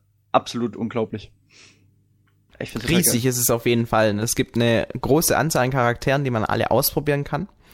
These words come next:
Speaker 2: die sich auch wirklich unterschiedlich spielen.
Speaker 1: Ja.
Speaker 2: Jeder hat seine eigenen Attacken und man kann sogar noch die unterschiedlich konfigurieren. Also dann gibt es da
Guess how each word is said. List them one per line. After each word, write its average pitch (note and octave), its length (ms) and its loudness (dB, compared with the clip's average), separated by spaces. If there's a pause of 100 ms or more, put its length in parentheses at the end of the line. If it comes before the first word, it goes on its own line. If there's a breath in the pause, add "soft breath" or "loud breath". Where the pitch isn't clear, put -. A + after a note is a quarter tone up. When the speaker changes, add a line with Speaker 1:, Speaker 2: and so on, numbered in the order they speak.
(280 loud breath)
Speaker 2:
die C3+ 60 -2
sich C#3+ 200 0
auch C3+ 180 2
wirklich D#3 320 0
unterschiedlich F3+ 760 0
spielen. C#3 380 0
Speaker 1:
Ja. A3 80 2 (240)
Speaker 2:
Jeder C3+ 220 2
hat D3+ 140 0
seine C3+ 220 2
eigenen C#3+ 360 0
Attacken B2 380 -2
und C3+ 80 -2
man B2 100 0
kann D3 220 0
sogar D3+ 240 2
noch D#3 240 0 (400 loud breath)
die C#3 40 4
unterschiedlich E3+ 680 2
konfigurieren. D3+ 720 2
Also A#2 200 0
dann A#2 140 2
gibt C#3+ 180 -4
es C#3+ 140 -2
da A2+ 240 2